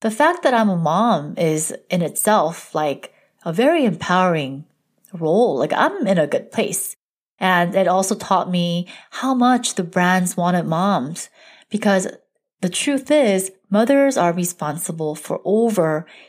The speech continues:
eighty-five percent of the household spending. Can you believe that? And it's a statistic that's been around for a long time, and people don't really, like, think about it because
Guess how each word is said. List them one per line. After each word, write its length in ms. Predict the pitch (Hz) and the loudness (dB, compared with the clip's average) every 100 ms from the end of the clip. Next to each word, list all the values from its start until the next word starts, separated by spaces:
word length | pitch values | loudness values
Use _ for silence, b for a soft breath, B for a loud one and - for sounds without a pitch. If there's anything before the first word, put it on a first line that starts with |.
| B | B
eighty-five 600 | 262 285 277 247 208 196 | 0 2 2 2 0 0
percent 580 | 196 165 - 165 139 165 - | 0 -4 0 0 -2 -4 0
of 360 | 165 208 - _ _ | 0 0 -8 _ _
the 80 | - | -6
household 440 | 170 147 - - | -2 -2 -4 -6
spending. 520 | - - 113 - - - | -6 -6 -6 -8 -12 -6
Can 160 | 254 | -4
you 80 | 302 | -2
believe 400 | 294 220 180 180 | 0 2 2 2
that? 320 | 202 214 214 B B B B - | 2 2 0 B B B B -2
And 200 | - 240 | 0 2
it's 120 | 247 | 2
a 60 | |
statistic 640 | 370 370 - - 254 202 160 | 0 -2 -4 -2 -2 -2 -2
that's 200 | 165 - | -2 0
been 160 | 254 | 0
around 380 | 254 185 170 196 | 2 2 2 0
for 180 | - 170 | -4 -4
a 80 | 127 | -2
long 320 | 151 202 233 | -2 -2 -4
time, 300 | - 190 214 | -4 0 0
and 100 | 190 | -2
people 300 | - - 311 | -6 -4 0
don't 220 | 311 277 | 0 0
really, 240 | 269 262 | 0 0
like, 420 | 233 160 131 180 - | 2 0 -2 -6 -6
think 220 | 285 311 | -4 -2
about 400 | 302 285 285 294 | 0 0 2 2
it 320 | 285 285 285 285 B B B | 2 2 0 -4 B B B
because 640 | 190 190 175 165 156 - | -8 -4 0 0 0 -4